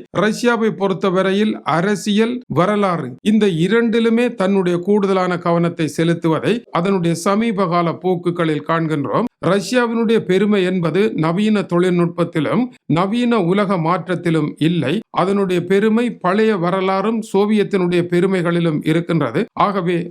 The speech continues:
ரஷ்யா தன்னுடைய வரலாறு நோக்கிய பெருமையை பேசியபடி இந்த அரசியலை கொண்டு செல்ல போகின்றது. அதனால் தான்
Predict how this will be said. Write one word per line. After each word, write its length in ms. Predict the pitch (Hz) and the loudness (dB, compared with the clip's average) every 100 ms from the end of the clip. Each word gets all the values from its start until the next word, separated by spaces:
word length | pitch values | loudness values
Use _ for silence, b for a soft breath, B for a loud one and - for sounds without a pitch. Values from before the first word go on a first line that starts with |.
| 170 | -4
ரஷ்யா 400 | 156 175 175 185 | 0 0 0 -2
தன்னுடைய 400 | 160 160 156 147 135 | 0 -2 0 -2 -2
வரலாறு 540 | 160 214 220 220 208 | 0 0 0 0 0
நோக்கிய 420 | 180 185 175 180 | -2 -2 0 -2
பெருமையை 480 | 165 170 175 170 165 147 | 0 0 2 2 0 0
பேசியபடி 720 | 165 165 165 156 156 147 147 165 | -2 -2 0 0 0 -2 -2 -2
இந்த 240 | 180 185 165 | -2 0 0
அரசியலை 560 | 165 190 180 180 165 156 | 0 -2 -2 0 2 2
கொண்டு 300 | 151 175 170 | 0 0 0
செல்ல 220 | 160 160 170 | 0 0 0
போகின்றது. 460 | 175 175 170 190 240 | 0 2 2 0 -2
அதனால் 460 | - 185 214 202 175 | -2 -2 0 0 -2
தான் 240 | 170 147 | -2 -2